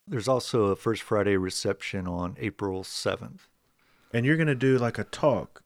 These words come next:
Speaker 1: On April eighth,
Speaker 2: Mm-hmm.
Speaker 1: that's Saturday at one eleven P M, I will be doing an artist talk.
Speaker 2: What time was that? I missed that.
Speaker 1: That was one eleven P M.
Speaker 2: Can I come and ask difficult questions?
Speaker 1: Oh, please.
Speaker 2: I don't think I'm smart enough, but I'll come up with some basic questions.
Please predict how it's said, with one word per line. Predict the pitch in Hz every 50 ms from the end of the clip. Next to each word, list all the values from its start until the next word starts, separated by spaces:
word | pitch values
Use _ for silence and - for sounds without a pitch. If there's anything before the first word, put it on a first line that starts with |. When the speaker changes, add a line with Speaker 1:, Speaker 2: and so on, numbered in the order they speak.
| _ _ _ -
Speaker 1:
On | 110 98 95 95
April | 98 110 113 - 107 98 92 -
eighth, | - 110 104 101 92 - - - - - _ -
Speaker 2:
Mm-hmm. | 98 95 92 90
Speaker 1:
that's | 101 101 110 113
Saturday | - - 110 104 107 101 101 95 90 95 95 92 92 92 92 92 90 - _ _ -
at | 104 104 - - _ _ _
one | - 110 107 101
eleven | 98 95 98 98 98 92 98 92
P | - - - 101 92 90
M, | 87 87 87 87 92 90 - - -
I | 110
will | 101 90 92
be | 85 95 90
doing | 87 98 90 90 90 90
an | 90 85
artist | 85 85 85 87 87 - -
talk. | - 87 98 131 - _ - - _
Speaker 2:
What | - 139 147 -
time | - 143 147 147 147
was | 143 135 143
that? | 143 139
I | 131 120 110 104
missed | 98 98 95 90 - -
that. | - 82 -
Speaker 1:
That | - 165
was | 156 123 95
one | 98 107 101 92
eleven | 85 85 87 85 82 90 85
P | 80 - 90 87
M. | 87 92 113 - - _ _ _ - _ _ _ _ _ - - - - -
Speaker 2:
Can | - 120 117 120
I | 131 135
come | - - 139 135
and | 127 117 110
ask | 107 113 117 - - - 104
difficult | 104 113 - - 110 - 117 101 -
questions? | - 110 110 - - - 123 120 120 120 - - - _ -
Speaker 1:
Oh, | 107 87
please. | 82 - - 95 85 92 - - - - - _ _
Speaker 2:
I | 123
don't | 117 113 95
think | - 101 85
I'm | 95 87 87 87
smart | - - 92 85 82
enough, | 76 76 78 78 -
but | - 110 104
I'll | 104 127 135
come | - - 143 127
up | 120 107 92
with | 101 98 -
some | - - 104 98 90
basic | 82 92 113 131 - - 113 -
questions. | - 92 87 - - - 104 104 107 110 - -